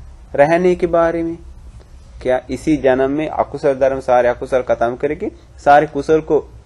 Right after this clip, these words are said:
बढ़ा के रहने के बारे में जानता है? बल्कि बता-, बताया, हम लोग बताए,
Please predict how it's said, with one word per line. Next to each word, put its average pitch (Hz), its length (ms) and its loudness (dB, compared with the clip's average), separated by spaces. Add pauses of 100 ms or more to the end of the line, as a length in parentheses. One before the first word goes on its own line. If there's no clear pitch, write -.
(440)
बढ़ा 127 360 6
के 226 280 -6 (400)
रहने 175 320 0
के 196 100 -6
बारे 185 220 0
में 185 100 -2
जानता 320 340 -4
है? 104 320 -16 (920)
बल्कि 185 220 -10
बता-, 185 320 -4
बताया, 175 380 -8
हम 170 120 -4
लोग 170 140 -4
बताए, 156 320 -6